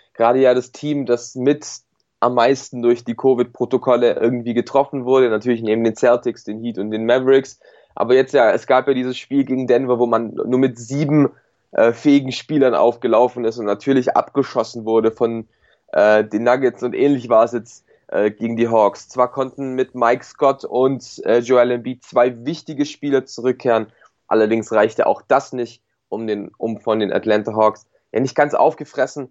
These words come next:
aber doch so ein bisschen, ähm, ähm, zerstört zu werden. Hundertzwölf zu vierundneunzig heißt es da. Und das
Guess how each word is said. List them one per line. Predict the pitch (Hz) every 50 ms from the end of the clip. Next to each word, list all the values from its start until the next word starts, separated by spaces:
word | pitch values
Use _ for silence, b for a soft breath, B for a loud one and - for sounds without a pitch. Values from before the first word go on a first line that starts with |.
| _ _ _
aber | - 127 135
doch | 120 127 120
so | - 113
ein | 98 85
bisschen, | 110 113 - - 104 90 87 - b b b b b b b b
ähm, | 92 101 98 95 95 - - _ _ _ _ _ _ _ _ _ _ _ _ _
ähm, | - 87 87 101 104 107 110 107 104 101 -
zerstört | - 127 - - 147 135 147 151 -
zu | - 143 131
werden. | 151 143 135 135 127 120 113
Hundertzwölf | 127 135 123 123 120 - - 123 117 117 117 -
zu | - 110
vierundneunzig | - - 123 113 110 110 110 113 110 - 110 104
heißt | 117 107 107 110 110 120
es | 113 -
da. | - 120 117 120 117 113
Und | 104 101
das | 104 107 104 - -